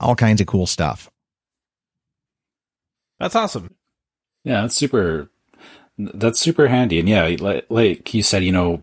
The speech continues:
Speaker 3: I, I've used the point calculators before, but yeah, you guys are definitely going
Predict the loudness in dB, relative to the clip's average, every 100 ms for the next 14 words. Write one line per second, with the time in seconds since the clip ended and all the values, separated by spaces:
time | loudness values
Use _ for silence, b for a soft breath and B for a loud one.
0 | -2 0 0 0 2 2 2 -4 -4 -4
1 | -2 -2 0 2 2 2 2 -2 0 0
2 | 2 0 0 0 -2 -2 0 2 2 2
3 | 0 0 0 0 0 0 0 -2 -4 -8